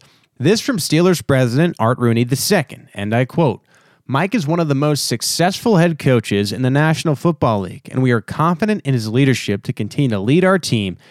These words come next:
as we work to win another championship," end quote. In fourteen seasons, Tomlin led the Steelers to seven A F C North titles, nine playoff appearances, and another Super Bowl appearance in two thousand ten to go along with that title.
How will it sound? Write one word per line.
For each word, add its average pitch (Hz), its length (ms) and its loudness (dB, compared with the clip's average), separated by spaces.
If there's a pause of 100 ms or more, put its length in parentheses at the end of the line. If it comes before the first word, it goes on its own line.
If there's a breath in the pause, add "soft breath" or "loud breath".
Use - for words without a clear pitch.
(160 soft breath)
as 113 100 -4
we 110 60 -2
work 117 300 0
to - 80 2
win 107 320 2
another 101 360 -4
championship," 131 800 -2
end 95 300 -8
quote. 160 340 0 (480 soft breath)
In 175 160 0
fourteen 202 720 2
seasons, 95 680 0
Tomlin 175 400 -2
led 165 160 0
the 147 60 -2
Steelers 120 500 -4
to 113 100 -10
seven 147 540 0
A 156 160 4
F 151 80 0
C - 180 -2
North 135 320 0
titles, 95 460 -4 (320 soft breath)
nine 135 480 0
playoff 139 440 2
appearances, 92 800 -4
and 123 140 0
another 160 460 2
Super 151 280 0
Bowl 127 200 0
appearance 107 560 -2
in 113 120 -12
two 147 160 0
thousand 151 500 0
ten 92 320 -2
to 117 100 -4
go 113 180 2
along 101 320 0
with 101 140 -6
that 95 200 -4
title. - 400 -4